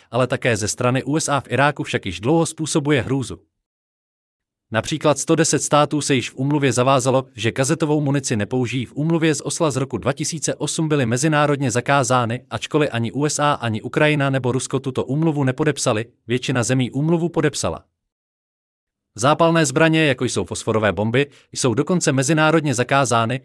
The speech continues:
pokud jsou použity proti civilistům. Vzhledem k jejich toxicitě by jejich použití mohlo dokonce porušovat úmluvu o chemických zbraních. Bílý fosfor může způsobit těžké popáleniny i po letech.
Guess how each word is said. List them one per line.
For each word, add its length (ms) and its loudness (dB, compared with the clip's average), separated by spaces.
pokud 260 -4
jsou 220 0
použity 460 0
proti 280 -4
civilistům. 680 -2
Vzhledem 400 0
k 80 -6
jejich 200 0
toxicitě 540 -2
by 140 0
jejich 280 -2
použití 460 -4
mohlo 260 0
dokonce 380 -2
porušovat 520 -2
úmluvu 380 0
o 100 -6
chemických 520 -4
zbraních. 500 -2
Bílý 260 -2
fosfor 380 -2
může 260 0
způsobit 540 -2
těžké 300 0
popáleniny 640 2
i 140 -6
po 140 -2
letech. 320 -2